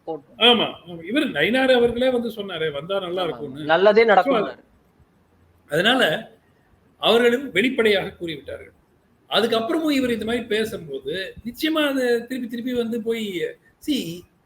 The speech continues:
Speaker 2: ஒரு கட்சி பதினேழு மாநிலங்கள்ல ஆட்சியில இருக்கு, மத்தியில பதினோரு வருஷமா ஆட்சியில இருக்கு. இன்னொரு கட்சி முப்பத்திரெண்டு ஆண்டு காலம் தமிழ்நாட்டுல ஆட்சி செஞ்ச கட்சி.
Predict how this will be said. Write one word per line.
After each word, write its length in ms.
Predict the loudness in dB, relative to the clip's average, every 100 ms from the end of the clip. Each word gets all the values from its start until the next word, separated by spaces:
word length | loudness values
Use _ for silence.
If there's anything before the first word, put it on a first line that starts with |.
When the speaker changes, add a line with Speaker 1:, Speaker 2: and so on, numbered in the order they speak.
| _ _ _ _
Speaker 2:
ஒரு 240 | -6 -6
கட்சி 340 | -4 -8 -8 -10 -10 -12 -20 _ _ _ _ _ _ -6
பதினேழு 520 | -2 0 2 2 0 -2 -6 -10 _
மாநிலங்கள்ல 600 | -6 -6 -4 -6 -6 -6
ஆட்சியில 420 | -4 -4 -4 -6 -6
இருக்கு, 260 | -6 -8
மத்தியில 440 | -6 -6 -2 -2 -2
பதினோரு 400 | -4 -4 -4 -4
வருஷமா 300 | -6 -6 -4
ஆட்சியில 360 | -6 -8 -12
இருக்கு. 180 | -14 -18 _ _ _ _ _ _ _ _ _
இன்னொரு 500 | 0 2 4 4 2
கட்சி 580 | -2 -6 -10 -10 -10 -10
முப்பத்திரெண்டு 500 | -12 -2 0 2 0
ஆண்டு 240 | 0 -2 -4
காலம் 460 | -2 0 -2 -6 _
தமிழ்நாட்டுல 460 | -6 -4 -4 -4 -4
ஆட்சி 260 | -4 -6
செஞ்ச 260 | -10 -10 -10
கட்சி. 320 | -12 -14 -16